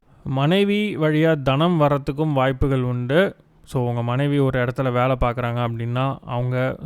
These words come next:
சம்பளத்தை முழுசா கொண்டு வந்து உங்ககிட்ட கொடுத்துருவாங்க.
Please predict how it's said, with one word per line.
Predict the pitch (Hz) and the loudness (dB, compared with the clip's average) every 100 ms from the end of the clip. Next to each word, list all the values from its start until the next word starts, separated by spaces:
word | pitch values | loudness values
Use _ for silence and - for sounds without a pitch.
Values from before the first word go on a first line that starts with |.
| - | -8
சம்பளத்தை | 127 127 135 135 139 139 127 | -4 -2 -2 0 0 -2 -4
முழுசா | 131 139 151 | -2 0 0
கொண்டு | 139 127 127 | 0 0 0
வந்து | 127 131 | 0 0
உங்ககிட்ட | 120 120 127 | -2 -4 -6
கொடுத்துருவாங்க. | - 120 127 117 113 131 | -4 -6 -4 -2 0 -2